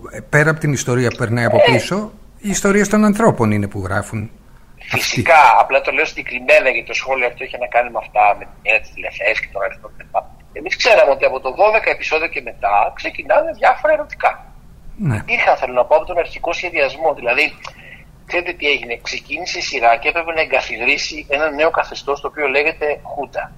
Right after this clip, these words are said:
Speaker 1: Ναι.
Speaker 2: Για τα αιτία. Έπρεπε να εγκαθιδρύσει καινούριους χαρακτήρες, τον Ακύλα, τον Ζάχο, τη Ζωή, τη, αυτό, όλους αυτούς τους καινούριους ανθρώπους. Αυτό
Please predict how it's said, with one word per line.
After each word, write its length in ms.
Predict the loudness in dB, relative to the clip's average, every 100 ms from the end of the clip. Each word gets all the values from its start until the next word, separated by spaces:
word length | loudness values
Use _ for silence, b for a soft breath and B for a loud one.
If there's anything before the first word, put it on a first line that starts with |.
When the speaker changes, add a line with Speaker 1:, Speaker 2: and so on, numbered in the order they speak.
| -20 -10
Speaker 1:
Ναι. 180 | -2 -2
Speaker 2:
Για 100 | 0
τα 100 | -2
αιτία. 360 | -4 -6 -16 -4
Έπρεπε 320 | -2 0 -2
να 80 | -2
εγκαθιδρύσει 540 | -2 -2 -6 -8 -6 -6
καινούριους 360 | -6 -6 -6
χαρακτήρες, 640 | -4 -4 -4 -6 -4 -6 -12 -20 -20 -20 -8
τον 140 | 0
Ακύλα, 440 | 0 0 -4 0 2
τον 140 | 0
Ζάχο, 420 | 4 6 6 2
τη 100 | -6
Ζωή, 560 | -4 -4 0 2 0 -2
τη, 80 | -8 -12
αυτό, 180 | -8 -2 -2 0 2
όλους 180 | 2 2
αυτούς 220 | -6 -8
τους 100 | -10
καινούριους 380 | -8 -8 -10 -12
ανθρώπους. 480 | -14 -10 -12 -12 -18 -18 -18 -16 -2
Αυτό 640 | 0 0 -4 -4 -4 -4